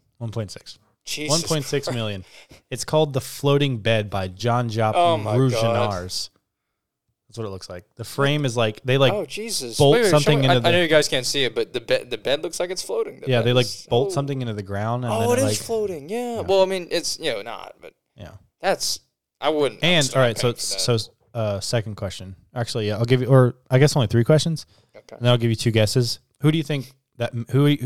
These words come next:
Speaker 1: uh, that the name I just told you, who do you think, like, his background? Like, we're American. What do you think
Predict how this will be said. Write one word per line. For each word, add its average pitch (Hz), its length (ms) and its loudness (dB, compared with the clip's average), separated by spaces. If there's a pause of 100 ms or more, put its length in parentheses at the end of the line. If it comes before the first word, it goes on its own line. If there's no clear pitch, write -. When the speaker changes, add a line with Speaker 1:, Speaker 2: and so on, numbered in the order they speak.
(160)
Speaker 1:
uh, 123 240 2
that 123 280 2
the 127 100 2
name 143 240 6
I 127 60 8
just 120 200 4
told 120 200 2
you, 131 220 4 (460)
who 135 80 -2
do 139 80 4
you 135 80 2
think, 127 280 -4
like, 113 240 -4
his 107 140 -4
background? 98 480 -4
Like, 101 220 -14
we're 123 160 0
American. 113 640 -4
What 120 80 -4
do 120 80 -2
you 113 40 -6
think - 280 -10